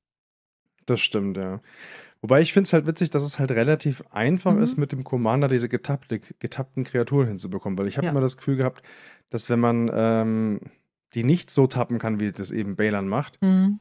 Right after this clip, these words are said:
Speaker 1: hat man das Problem, dass man auch, das muss ja irgendwie angreifen und damit
Speaker 2: Mhm.
Speaker 1: sie überhaupt getappt werden oder so. Von daher denke ich mal, ist das in dem Deck vielleicht sogar noch spielbarer. Und ich mein, selbst wenn du jetzt nur sagst, du machst einen weiteren Spielstein eben
Speaker 2: Mhm.
Speaker 1: mit, äh, mit dem Halo-Brunnen zum Beispiel,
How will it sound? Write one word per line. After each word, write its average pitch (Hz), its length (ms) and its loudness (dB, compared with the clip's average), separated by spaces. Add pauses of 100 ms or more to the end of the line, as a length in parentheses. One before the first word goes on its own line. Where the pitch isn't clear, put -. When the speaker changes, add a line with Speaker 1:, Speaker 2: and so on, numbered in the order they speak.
Speaker 1:
hat 123 160 -4
man 139 100 4
das 131 120 2
Problem, 127 420 4
dass 120 200 -2
man 117 380 0
auch, - 320 -2
das 104 220 -8
muss 113 380 -8
ja 131 60 4
irgendwie 113 160 2
angreifen 135 840 2
und - 460 -8
damit 120 200 2
Speaker 2:
Mhm. - 20 -2
Speaker 1:
sie 127 100 0
überhaupt 107 220 0
getappt - 300 -8
werden 135 180 0
oder 127 140 -6
so. 139 200 -6 (680)
Von 120 120 -6
daher 127 160 0
denke 135 180 0
ich 147 100 -2
mal, 139 100 0
ist 131 80 -2
das 135 140 -6
in 131 120 -6
dem 147 180 0
Deck - 160 -6
vielleicht 147 240 -4
sogar 143 180 -4
noch 131 120 -4
spielbarer. 113 320 -4
Und 104 100 -2
ich 101 80 -8
mein, 117 240 0 (360)
selbst 117 220 -4
wenn 131 120 4
du 131 100 6
jetzt 117 140 4
nur 120 80 0
sagst, 113 240 -2
du 117 60 -2
machst 110 260 -4
einen 95 100 -10
weiteren 120 380 -4
Spielstein 113 460 -6
eben 98 380 -2
Speaker 2:
Mhm. - 160 -10
Speaker 1:
mit, - 360 -8
äh, 104 340 -2 (600)
mit - 120 -8
dem 110 100 -2
Halo-Brunnen 131 540 4
zum 120 180 -4
Beispiel, 107 640 -2